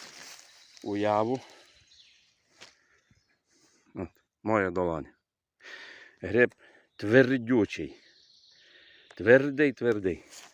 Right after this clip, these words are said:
Дивіться, який корінь. Давайте зірвемо його. Ой, ой! Дивіться.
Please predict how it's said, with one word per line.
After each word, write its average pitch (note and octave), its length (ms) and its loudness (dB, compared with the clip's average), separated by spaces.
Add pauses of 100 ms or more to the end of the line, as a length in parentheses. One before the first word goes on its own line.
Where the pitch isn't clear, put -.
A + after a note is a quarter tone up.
(680)
Дивіться, A#2 380 -4
який G#2 220 -4
корінь. G2 440 0 (2000)
Давайте F#2+ 420 -4
зірвемо F2 480 -6
його. - 140 -16 (1120)
Ой, E3+ 360 -12 (800)
ой! A3 480 0 (1300)
Дивіться. G#2 500 -4